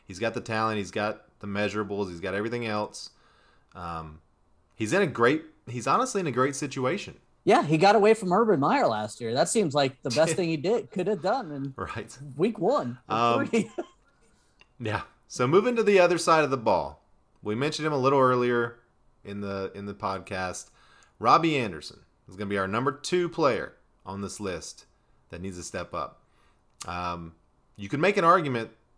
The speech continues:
Speaker 1: even that he would be the number one guy, but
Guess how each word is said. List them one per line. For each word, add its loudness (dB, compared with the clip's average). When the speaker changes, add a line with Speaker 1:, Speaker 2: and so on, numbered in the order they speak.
Speaker 1:
even -4
that -4
he -6
would -4
be -4
the -4
number -2
one 0
guy, 0
but -10